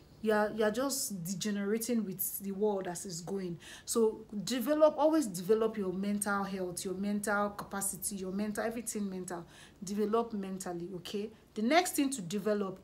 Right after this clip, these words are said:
is financial development. See, fam, I cannot ever overemphasize this. Be you a man, be you a woman. Ha! My brother, my sister, be you a man, be you a woman. You need to develop financially.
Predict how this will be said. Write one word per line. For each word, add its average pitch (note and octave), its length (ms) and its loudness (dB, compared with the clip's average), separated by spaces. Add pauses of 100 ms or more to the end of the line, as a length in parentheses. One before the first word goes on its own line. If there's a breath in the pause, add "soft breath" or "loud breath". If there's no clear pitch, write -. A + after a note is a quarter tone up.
is F#3+ 360 -4 (500 loud breath)
financial F4 1040 12
development. A#3+ 920 6
See, B3+ 420 2
fam, G3 460 0
I G#3+ 60 0
cannot A#3+ 340 -2
ever G#3+ 260 0 (100)
overemphasize G#3 960 0
this. F#3+ 180 -4
Be G3+ 160 0
you C4+ 240 6
a G3+ 60 4
man, G#3 260 2
be G#3+ 140 0
you G3+ 240 0
a - 20 2
woman. F3+ 420 -4 (140)
Ha! A4+ 240 0 (380 loud breath)
My G#4 260 12
brother, D4+ 320 12
my C4+ 160 8
sister, G#3 560 -2
be F#4 220 8
you F4+ 120 12
a F4 120 12
man, E4 320 12
be C4 80 4
you C4 260 6
a B3+ 80 6
woman. G3 340 0 (320 loud breath)
You E4 320 10
need F#4 260 4
to D4+ 100 4
develop C#4+ 460 6
financially. C#4 1120 4